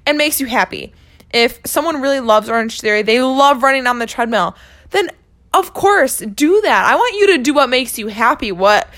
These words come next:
that's the whole point of exercise, is doing what makes you feel good. Now, time for, for me to tell you why I think you should come to Excel, um, is definitely number one,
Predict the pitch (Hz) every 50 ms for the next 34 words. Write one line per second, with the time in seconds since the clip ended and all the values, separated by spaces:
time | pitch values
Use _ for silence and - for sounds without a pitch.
0 | - - - 302 359 - 359 330 359 339 339 349 392 349 320 277 262 269 - -
1 | - 294 262 - 214 143 113 - - - - - - - - - - - - -
2 | - 277 254 220 247 294 302 294 294 269 240 262 269 262 - 262 226 - - -
3 | - 269 330 320 233 - 175 143 101 85 73 - 220 - _ _ _ - _ _
4 | _ _ _ _ _ _ _ _ - - - _ _ - 254 226 220 202 190 185
5 | 165 170 - - - _ - - _ _ _ _ _ _ _ _ _ - 349 294
6 | 240 226 220 220 - - - - - - 262 - - - 302 240 226 226 220 214
7 | 208 220 202 220 208 208 202 196 196 190 190 190 190 190 190 202 202 202 185 196
8 | 196 214 - 190 185 175 170 165 160 160 151 226 214 262 302 262 190 185 220 247
9 | - - - - - - - - - - 302 285 277 262 254 240 226 220 214 -
10 | - - - _ _ _ _ - - 320 320 262 247 233 220 226 285 277 285 302
11 | - 311 277 262 269 269 254 240 233 226 226 226 226 220 214 208 202 202 196 196
12 | 185